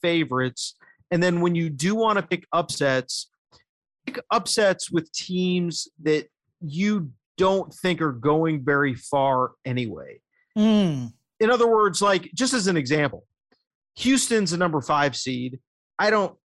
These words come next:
Speaker 1: think they're really going very far in this tournament. I just don't think they have enough scoring to advance to the second weekend. So I'm gonna pick U A B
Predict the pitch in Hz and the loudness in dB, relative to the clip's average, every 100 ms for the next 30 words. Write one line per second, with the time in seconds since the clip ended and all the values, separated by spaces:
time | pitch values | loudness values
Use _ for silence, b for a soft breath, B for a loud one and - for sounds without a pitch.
0 | _ - 156 - _ _ _ 143 147 139 | _ -4 -4 -6 _ _ _ 0 2 2
1 | 147 156 151 143 151 156 165 156 170 165 | 2 2 2 2 0 0 0 0 0 0
2 | 165 165 156 180 175 170 151 127 117 143 | 0 -4 -4 -2 0 0 0 -2 -2 -2
3 | 135 135 123 135 135 117 - - 156 143 | -2 -2 -2 0 -2 -6 -12 -4 -2 -2
4 | - - 143 135 151 151 151 151 - _ | -6 -2 0 2 2 0 -4 -6 -12 _
5 | 147 135 131 - _ _ _ 165 123 139 | 0 0 0 -2 _ _ _ -4 0 0
6 | 143 135 - - - _ - 127 - 147 | 0 -2 -6 -10 -14 _ -6 -4 -2 -2
7 | - 135 240 - 160 156 - b b _ | -2 -2 -2 0 0 -2 -6 b b _
8 | - 254 240 - 233 285 302 226 226 226 | -2 4 4 4 0 0 0 -2 0 4
9 | 208 175 196 190 185 | 4 2 0 2 0